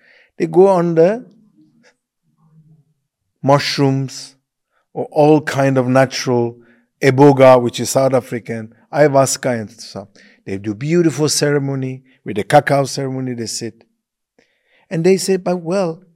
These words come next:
but I will," I'm asking them, "You're still dependent on an external factor, but your intention is nice. You're gathering around the fire because you want to connect to the elders or ancestors, you know, some shamanic chants."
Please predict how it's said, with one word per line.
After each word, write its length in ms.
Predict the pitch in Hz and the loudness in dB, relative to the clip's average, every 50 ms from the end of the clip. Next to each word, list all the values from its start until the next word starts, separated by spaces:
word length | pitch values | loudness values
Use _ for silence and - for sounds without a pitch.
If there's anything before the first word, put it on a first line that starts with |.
| _ _ _ _ _ _ _ _ _ _ | _ _ _ _ _ _ _ _ _ _
but 200 | - - - - | -8 -6 -4 -2
I 60 | - | 0
will," 220 | 170 180 185 190 185 | 0 2 2 0 -2
I'm 320 | 190 - - - 170 156 170 156 | -4 -10 -10 -8 -6 -6 -6 -6
asking 520 | 156 160 180 185 185 - - 147 131 117 104 | -4 -4 -4 -4 -6 -8 -12 -10 -10 -10 -10
them, 260 | 101 98 92 95 - _ _ _ _ _ | -10 -12 -12 -14 -18 _ _ _ _ _
"You're 140 | - 190 190 | -4 -2 0
still 440 | - - - - 269 262 370 392 330 | 2 2 0 2 2 2 4 4 4
dependent 500 | 254 208 - - 180 196 202 202 185 175 | 2 -2 -2 -2 -4 -4 -4 -4 -4 -4
on 160 | 156 143 139 | -4 -4 -4
an 40 | 135 | -4
external 580 | 127 - - - - 170 170 185 180 170 147 | -4 -4 -4 -4 -2 -2 -2 -2 -4 -6 -6
factor, 440 | - - 120 110 - - - 120 107 _ _ _ _ - | -8 -8 -10 -12 -12 -14 -18 -20 -20 _ _ _ _ -8
but 120 | 131 135 | -4 -2
your 120 | 127 147 | -2 -2
intention 560 | 160 139 123 120 - 156 180 170 - 185 175 143 | -2 -2 -4 -4 -4 -4 -6 -6 -6 -8 -10 -10
is 160 | 131 117 113 | -10 -10 -10
nice. 320 | 131 143 135 113 92 - _ _ - - _ _ _ | -8 -8 -8 -10 -10 -14 _ _ -20 -20 _ _ _
You're 240 | - 135 156 185 185 | -2 2 2 2 4
gathering 500 | 156 147 151 170 175 185 185 190 185 160 | 4 2 2 2 2 0 -2 -2 -2 -4
around 280 | 147 151 151 156 160 | -2 -2 -2 -2 -4
the 80 | 139 120 | -6 -8
fire 480 | - - 135 127 123 110 107 117 147 151 _ _ _ _ | -8 -8 -6 -6 -6 -6 -8 -10 -12 -16 _ _ _ _
because 300 | 131 - - 139 117 120 | -14 -10 -8 -8 -6 -6
you 80 | 131 | -6
want 160 | 127 131 131 | -4 -4 -4
to 60 | 123 - | -6 -6
connect 400 | - 127 131 143 143 139 - - | -8 -6 -6 -6 -6 -6 -10 -10
to 300 | - 143 139 143 143 - _ _ _ _ _ _ _ _ _ _ _ _ _ _ _ _ - | -8 -6 -6 -6 -8 -12 _ _ _ _ _ _ _ _ _ _ _ _ _ _ _ _ -10
the 200 | 160 - - - | -10 -4 2 4
elders 840 | 170 180 170 143 127 107 95 85 76 - - - - - - - - | 6 6 6 6 2 0 -2 -4 -8 -10 -12 -12 -12 -12 -12 -12 -10
or 340 | - 147 131 127 123 120 117 - - - _ - | -6 -4 0 2 2 2 0 -2 -6 -10 _ 0
ancestors, 800 | 180 190 180 180 - 180 160 - - - 123 117 120 110 101 117 | 2 2 2 2 0 0 0 0 -2 -2 -2 0 -2 -2 -4 -4
you 60 | 127 | -4
know, 100 | 131 131 | -4 -4
some 320 | 123 - - 131 127 123 - - - - _ _ | -4 -2 -2 -2 -4 -4 -6 -12 -20 -20 _ _
shamanic 680 | - - - - 165 156 147 156 165 160 151 131 - - | -18 -12 -6 0 2 2 4 4 4 2 0 -4 -6 -10
chants." 540 | - 127 123 110 104 95 87 - - - | -8 -6 -6 -6 -6 -8 -12 -16 -20 -20